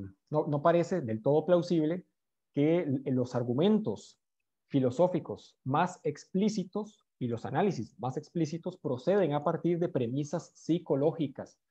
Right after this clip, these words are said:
Ahí volvemos al, digamos, esto generaría una guillotina de Hume, obviamente.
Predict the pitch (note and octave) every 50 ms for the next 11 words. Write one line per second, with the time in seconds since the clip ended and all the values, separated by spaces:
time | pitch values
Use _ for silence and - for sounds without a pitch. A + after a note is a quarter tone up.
0 | _ _ A#2 A#2+ C#3 C#3 D3+ D#3+ D#3 D#3 F3+ E3 D3+ C3 - - _ _ _ -
1 | C3 D3 D#3 C3 - - D3 C#3+ - F3+ F3 F3+ D#3+ C3+ B2 A#2 B2 C3+ F3 D3+
2 | D3 C#3 C#3 C3 B2 C3 C3+ C3+ C3+ A#2+ A2 - - D#3 D3+ A#2+ G#2 G#2+ G#2 F#2+
3 | G#2 A2+ G#2+ - _